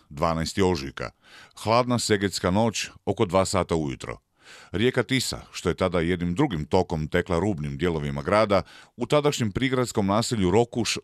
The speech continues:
probila je branu i svom silinom počela se izlijevati gradom u kojem je tada spavalo sedamdesetak tisuća ljudi.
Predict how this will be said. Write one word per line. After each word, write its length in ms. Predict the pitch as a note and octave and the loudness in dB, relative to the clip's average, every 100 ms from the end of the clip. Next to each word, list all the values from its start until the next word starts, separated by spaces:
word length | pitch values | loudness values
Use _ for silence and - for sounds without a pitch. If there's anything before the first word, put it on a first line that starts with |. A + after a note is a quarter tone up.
| - | -4
probila 360 | G2+ G2 F2 | -2 0 2
je 60 | D#2+ | 0
branu 400 | D#2+ G#2 A#2+ A2+ | 2 2 2 0
i 80 | F#2 | 0
svom 320 | - C3+ C3+ | -2 -2 -2
silinom 420 | - A2+ A#2+ A#2 | -2 -2 0 0
počela 400 | G2+ A2 A#2 G#2 | 0 0 2 0
se 140 | - G2+ | 0 -2
izlijevati 420 | E2+ G2+ G#2 F2+ | 0 0 0 -2
gradom 500 | F2 G2+ A2 G2+ F#2+ | 2 2 4 2 0
u 140 | G#2 | -6
kojem 220 | - A2 G2 | 0 2 2
je 60 | |
tada 260 | G2 G2 F#2+ | 2 2 0
spavalo 500 | - G2 G2+ G2+ F2+ | 0 2 4 2 0
sedamdesetak 840 | - F2 E2+ D#2+ D#2+ F#2+ F2+ D#2+ | -2 -4 -2 -4 -2 -2 -2 -4
tisuća 380 | F2 D2+ C#2+ E2+ | -6 -8 -6 -6
ljudi. 340 | C#2+ C2+ A#1+ | -6 -8 -12